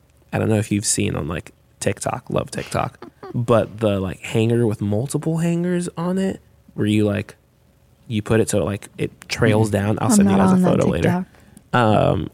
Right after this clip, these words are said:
Speaker 1: I love, like, organization TikTok. Anyway, so
Speaker 2: <laughs>
Speaker 1: that's a pretty big one for me of, like, putting it back. And so it's, like, I know exactly, like,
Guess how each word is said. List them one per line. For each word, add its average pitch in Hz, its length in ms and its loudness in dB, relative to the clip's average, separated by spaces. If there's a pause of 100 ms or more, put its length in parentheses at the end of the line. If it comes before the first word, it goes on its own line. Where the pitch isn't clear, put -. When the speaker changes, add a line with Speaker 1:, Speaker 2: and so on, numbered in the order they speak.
Speaker 1:
I 107 80 2
love, 95 320 2
like, 78 240 -2 (100)
organization 95 680 -4
TikTok. - 380 -4
Anyway, 95 400 2
so 226 140 0
Speaker 2:
<laughs> 104 120 2
Speaker 1:
that's 113 200 2
a - 60 2
pretty 131 240 2
big 127 200 4
one 139 360 4 (140)
for 135 160 2
me 143 160 4
of, 98 140 0
like, 65 180 -4 (520)
putting 113 320 4
it 104 200 -2
back. 101 400 -2
And 110 160 0
so 107 120 4
it's, 101 160 -2
like, 101 280 0
I 107 100 0
know 107 180 4
exactly, 104 380 0
like, 104 240 -4